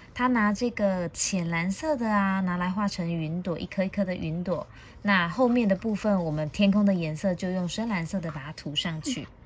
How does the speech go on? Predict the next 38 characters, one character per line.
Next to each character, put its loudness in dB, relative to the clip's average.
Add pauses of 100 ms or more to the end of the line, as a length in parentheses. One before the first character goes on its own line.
(800)
我 4
们 6
的 6
作 2
品 4
就 2
快 0
要 4
完 2
成 0
了。 2 (640)
蜡 2
笔 0
们 0
对 0
大 2
家 2
的 2
第 0
一 0
幅 -6
画 2
感 -8
到 -4
相 0
当 -2
满 0 (140)
意。 0 (1900)
这 2
个 2
时 0
候， 0 (300)
小 -6
黑 2
来 4
了。 2 (480)
他 0
说 2